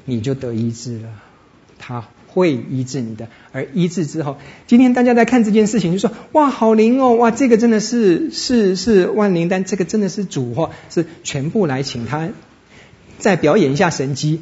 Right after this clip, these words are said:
大家需要这个刺激。很多人说：“哎，再表演个神迹给我们看。”再表演说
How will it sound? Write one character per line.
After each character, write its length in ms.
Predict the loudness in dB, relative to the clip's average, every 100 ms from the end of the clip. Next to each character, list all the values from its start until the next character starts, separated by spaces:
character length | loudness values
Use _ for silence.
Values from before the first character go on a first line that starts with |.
| -2
大 100 | 0
家 140 | 0
需 160 | 0 0
要 100 | -2
这 80 | -2
个 80 | -4
刺 240 | -6 -8
激。 160 | -6 -6 -8
很 180 | -6 -4
多 100 | -2
人 60 |
说 100 | -2 -2
：“哎， 220 | 0 2
再 100 | 2
表 240 | 2 2 2
演 140 | 0
个 100 | -2
神 180 | -2 -2
迹 140 | -2
给 100 | 0
我 40 | -2
们 100 | -4
看。” 160 | -4
再 140 | -2 0
表 180 | -2
演 100 | -4
说 140 | -8